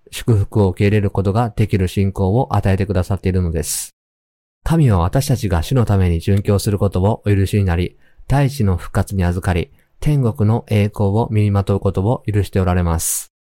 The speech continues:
今、水と御霊の福音の宣教に専念している私たちは、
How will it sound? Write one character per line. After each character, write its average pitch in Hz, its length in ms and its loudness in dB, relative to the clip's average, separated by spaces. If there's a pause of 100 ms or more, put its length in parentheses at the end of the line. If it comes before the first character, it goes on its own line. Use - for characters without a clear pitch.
(480)
今、 113 460 0
水 123 260 2
と 127 140 0
御 127 40 0
霊 123 140 0 (120)
の 123 100 2
福 - 220 0
音 117 100 2
の 92 80 0
宣 95 280 0
教 90 180 0
に 92 120 0
専 107 220 0
念 101 180 2
し - 80 -10
て - 60 -2
い 87 60 0
る 87 80 -2
私 87 260 -2
た 85 80 -2
ち 82 140 -8
は、 90 180 -2